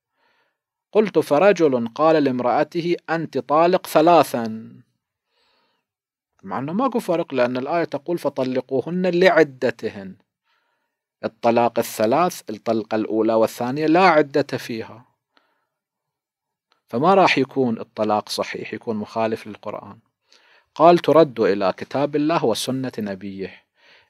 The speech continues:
أنت تريد تاخذ بالبدعة واجتهاد عمر، مع أنه عليك أن تأخذ بكتاب الله وسنة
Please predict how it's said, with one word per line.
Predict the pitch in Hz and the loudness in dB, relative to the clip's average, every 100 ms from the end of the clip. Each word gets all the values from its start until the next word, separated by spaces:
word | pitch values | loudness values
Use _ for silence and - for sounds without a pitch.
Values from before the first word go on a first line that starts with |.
| - | -4
أنت | 160 226 226 147 | 0 0 0 -2
تريد | - 151 190 - | -2 -2 -2 -4
تاخذ | - 196 202 - 202 202 _ _ _ _ _ _ _ _ _ _ _ _ - | -14 -8 -6 -4 -6 -6 _ _ _ _ _ _ _ _ _ _ _ _ -2
بالبدعة | 117 110 165 208 226 156 147 - _ _ _ _ _ _ _ _ _ - _ - | -2 2 2 4 0 -2 -6 -10 _ _ _ _ _ _ _ _ _ -20 _ -4
واجتهاد | 113 - 131 127 160 180 | -2 -2 -2 0 0 2
عمر، | 175 196 202 165 160 - _ _ _ _ _ _ _ _ _ _ _ _ _ _ - | 2 2 2 -2 -4 -12 _ _ _ _ _ _ _ _ _ _ _ _ _ _ -4
مع | 104 101 123 | 0 2 2
أنه | 180 165 139 117 | 0 0 0 2
عليك | 113 139 165 165 - | 2 2 2 0 -4
أن | 113 110 104 - | -6 -4 -6 -6
تأخذ | 147 131 - 175 | -6 -6 -10 -14
بكتاب | 139 - 160 - 131 151 139 | -12 -10 -10 -6 -6 -6 -6
الله | 131 131 139 156 - _ _ _ _ _ _ _ _ _ _ - | -10 -10 -14 -16 -20 _ _ _ _ _ _ _ _ _ _ -8
وسنة | - 123 120 107 | -4 0 0 -2